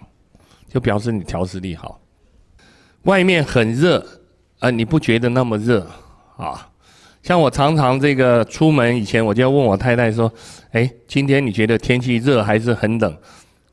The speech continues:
啊，她觉得我麻木不仁啊。但是我太太没有小问，她不知道我神经免疫内分泌调得好，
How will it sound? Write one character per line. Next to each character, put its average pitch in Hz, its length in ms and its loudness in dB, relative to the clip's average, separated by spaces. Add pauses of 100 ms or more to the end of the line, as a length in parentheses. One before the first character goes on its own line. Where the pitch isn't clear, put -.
(140)
啊， 170 260 -10 (280)
她 151 160 -2
觉 131 200 0
得 131 140 2
我 95 160 2
麻 104 280 0
木 127 180 2
不 113 180 0
仁 87 220 -2 (200)
啊。 151 220 -10 (1300)
但 147 180 0
是 147 180 2
我 104 140 2
太 139 220 0
太 131 100 2
没 123 140 -2
有 123 120 4
小 98 320 -2
问， 107 260 0
她 131 160 -2
不 143 100 -4
知 131 180 -4
道 131 160 2
我 95 260 -2 (260)
神 123 260 0
经 135 180 0
免 113 220 0
疫 123 120 0
内 127 180 0
分 117 180 -2
泌 120 120 -2
调 90 240 -6
得 90 120 -6
好， - 280 -18